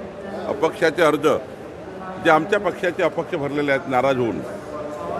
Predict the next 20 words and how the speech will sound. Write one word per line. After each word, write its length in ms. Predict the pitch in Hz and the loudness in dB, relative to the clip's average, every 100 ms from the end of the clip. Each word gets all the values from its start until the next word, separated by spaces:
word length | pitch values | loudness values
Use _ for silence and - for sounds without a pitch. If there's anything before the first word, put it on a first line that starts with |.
| - | 2
ते 60 | 165 | 6
आम्ही 200 | 165 185 | 6 6
परत 260 | 170 160 | 4 4
घेऊ, 280 | 170 143 165 185 - - - - - 190 - | 4 4 4 2 -2 -8 -8 -8 -8 -8 -2
त्यांना 220 | 139 156 | 2 4
आम्ही 160 | 156 165 | 4 4
विनंती 380 | 156 160 175 | 4 2 2
करू. 280 | 170 160 170 214 - - - - - - 190 220 - - - - - - - - - | 0 2 2 0 -4 -8 -8 -10 -10 -8 -8 -8 -8 -10 -10 -8 -8 -6 -6 -6 2
शेवटी 500 | 143 147 185 190 190 - - | 2 4 6 6 4 0 -4
एका 540 | 147 170 180 180 180 - - - - | -2 4 6 6 6 0 -10 -12 -4
पदावर 400 | 139 160 175 170 | 0 2 4 2
एका 260 | 156 170 | 0 0
वेळी 260 | 170 180 175 | 0 4 4
एकाच 220 | 165 190 160 | 2 0 -2
व्यक्तीची 460 | 160 - 175 180 | -4 -2 -4 0
निवड 260 | 160 151 151 | 2 4 4
होतं, 340 | 120 120 131 135 - - - - - - - - | 4 2 0 -2 -8 -10 -10 -10 -10 -12 -14 -2
त्यामुळं 340 | 156 170 202 175 | 0 0 0 2
निवड 220 | 165 190 | 2 2
प्रक्रियेमध्ये 760 | 190 180 185 190 190 190 202 | 0 -2 0 0 0 0 0